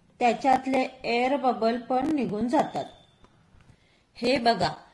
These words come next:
आपले स्ट्रॉबेरी आईस्क्रीम पण तयार झाले आहे. आता हे एअरटाइट डब्यात भरायचे आणि त्याला दोन तीन वेळा अशा प्रकारे टॅपिंग करायचे,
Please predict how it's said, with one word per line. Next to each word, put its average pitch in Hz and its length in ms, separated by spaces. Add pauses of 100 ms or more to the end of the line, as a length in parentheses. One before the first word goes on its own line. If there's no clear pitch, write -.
(160)
आपले 220 340
स्ट्रॉबेरी 214 560
आईस्क्रीम 208 520
पण 240 280
तयार 330 300
झाले 269 300
आहे. 170 320 (600)
आता 285 380
हे 233 420 (840)
एअरटाइट 262 720
डब्यात 233 500 (540)
भरायचे 240 800 (2250)
आणि 220 280
त्याला 269 540 (880)
दोन 240 300
तीन 320 380
वेळा 202 260 (640)
अशा 233 280
प्रकारे 233 520
टॅपिंग 233 480
करायचे, 175 520